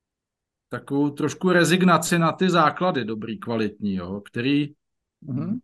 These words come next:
Speaker 1: jistým způsobem nebyly přenesený i třeba díky tomu, že vznikly určitý propady historicky.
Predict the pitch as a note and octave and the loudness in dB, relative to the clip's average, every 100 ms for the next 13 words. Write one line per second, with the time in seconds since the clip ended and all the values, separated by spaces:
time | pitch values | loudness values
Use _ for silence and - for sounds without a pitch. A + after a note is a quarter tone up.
0 | _ - D3 G3+ F#3+ - E3+ E3+ E3+ F3+ | _ -6 0 4 2 2 -2 0 2 4
1 | E3+ E3+ F#3 F#3 - E3+ D#3+ E3 F3 E3+ | 2 2 2 0 -4 -4 -2 -4 -2 -2
2 | F3+ D#3+ D#3 E3 D#3 D3+ D3 - E3 E3 | -2 -6 -6 -2 0 0 -2 -4 -4 -2
3 | D#3 D#3+ C#3+ D#3 D3+ D3+ B2 C#3 - D#3+ | -2 -2 -2 0 0 -2 -4 -4 -2 -2
4 | D3+ - C#3+ E3+ D#3+ D3 C3+ C#3+ C#3+ C#3 | -2 -6 -8 -6 -6 -4 -4 -2 0 0
5 | C3 - D3+ D3 - D#3 D3+ D3+ | -4 -4 -4 -4 -4 -2 -2 -2